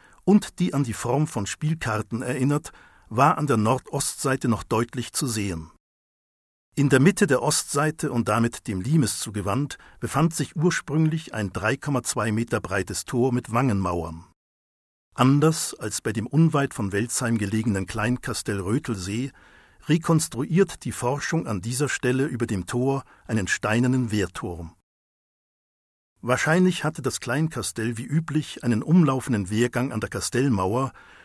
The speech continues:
der von einer hölzernen Konstruktion getragen wurde, und eine in Holzbauweise errichtete Innenbebauung. Als Besatzung werden zehn bis zwanzig Soldaten angenommen,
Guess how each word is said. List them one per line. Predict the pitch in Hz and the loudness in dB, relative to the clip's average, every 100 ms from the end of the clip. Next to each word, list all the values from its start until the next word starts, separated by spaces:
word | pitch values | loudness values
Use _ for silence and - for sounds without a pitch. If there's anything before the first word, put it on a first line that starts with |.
| - | -18
der | 135 135 147 | 0 2 2
von | - 139 | 0 -2
einer | 123 117 95 | 2 2 2
hölzernen | 156 175 156 135 | 2 2 0 0
Konstruktion | - 123 - 101 92 - 131 156 120 | 0 -4 -4 -6 -10 -4 0 2 2
getragen | 90 110 101 101 95 | -2 -2 -2 -2 -2
wurde, | 107 123 131 - - - | -2 0 -2 -4 -18 -10
und | - 220 - - | 6 6 6 0
eine | 143 156 | 2 2
in | 156 110 - | 2 -2 0
Holzbauweise | 143 - - 131 120 104 110 101 127 | -2 -2 -4 -2 0 0 0 0 -2
errichtete | 110 104 101 - - | -2 -4 -4 -4 -6
Innenbebauung. | 156 165 120 98 92 87 87 85 - _ _ _ _ _ _ _ _ _ | 2 4 4 0 -4 -4 -6 -8 -16 _ _ _ _ _ _ _ _ _
Als | - 107 - - | -4 -2 -2 -6
Besatzung | 107 123 - - 165 139 | 0 0 0 0 2 2
werden | 113 101 | 0 0
zehn | - 120 131 | -2 0 0
bis | 120 - | 0 -2
zwanzig | 123 113 - 92 | -2 0 -2 -4
Soldaten | 98 92 101 - 135 | -2 -2 -4 -4 -4
angenommen, | 120 131 120 127 131 | 0 2 2 2 2